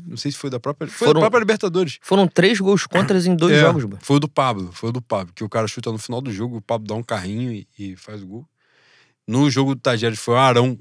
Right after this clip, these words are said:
Speaker 1: absolutamente sozinho e deu um carrinho totalmente sem propósito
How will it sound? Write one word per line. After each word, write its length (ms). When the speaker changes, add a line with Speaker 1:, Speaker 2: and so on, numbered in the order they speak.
Speaker 1:
absolutamente 1080
sozinho 680
e 40
deu 200
um 80
carrinho 580
totalmente 640
sem 260
propósito 720